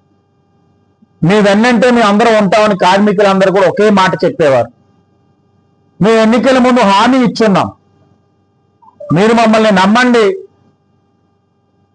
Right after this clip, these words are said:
ఈ యొక్క తెలుగుదేశం పార్టీ అన్నది కార్మికులు, కర్షకుల యొక్క పక్షపాతి.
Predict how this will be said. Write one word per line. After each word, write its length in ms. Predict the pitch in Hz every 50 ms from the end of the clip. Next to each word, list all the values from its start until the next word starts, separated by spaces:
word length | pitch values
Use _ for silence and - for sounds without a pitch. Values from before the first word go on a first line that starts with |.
| 95 95 95 98 _ _ _ _ _ _ _ _ _ _ _ _ _ _ _ _ - -
ఈ 120 | 170 202 214
యొక్క 360 | 214 - - 233 226 214 -
తెలుగుదేశం 600 | 214 202 220 240 247 247 254 247 247 254 247 202
పార్టీ 440 | 175 - 202 208 214 - - 262 247
అన్నది 560 | 247 233 226 233 240 240 247 233 214 196 - - _ _ _ _ _ _ _ - - - _ 1077 1077 1077 _ _ _ _ _ _ _ _ _ _ _ _ _ _ _ _ -
కార్మికులు, 680 | - - - 185 220 233 233 240 233 - 240 233 240 226
కర్షకుల 560 | - 214 202 185 - - 226 196 220 240 233
యొక్క 280 | 233 208 - - 220 208
పక్షపాతి. 800 | 202 - 196 190 - - 262 196 233 247 233 185 190 147 -